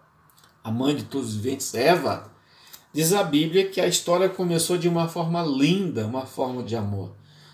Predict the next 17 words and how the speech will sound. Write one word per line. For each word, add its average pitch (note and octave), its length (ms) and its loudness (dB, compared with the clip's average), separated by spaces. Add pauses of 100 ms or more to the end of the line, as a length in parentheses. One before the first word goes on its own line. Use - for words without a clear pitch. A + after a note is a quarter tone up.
(220)
Diz A#2 180 -4
a B2 60 2
Bíblia B2+ 340 0
que E3 140 -6
Deus, C3+ 640 0 (100)
né, B2+ 260 -8 (500)
passava E3+ 640 4
na D3 140 -2
viração C3+ 420 -2
do A#2+ 80 -6
dia C3+ 500 -4 (320)
e - 80 -6
tinha F3 240 2
comunhão D#3+ 520 0
íntima D#3 480 -2
com G#2 200 -8
Adão. G2 280 -10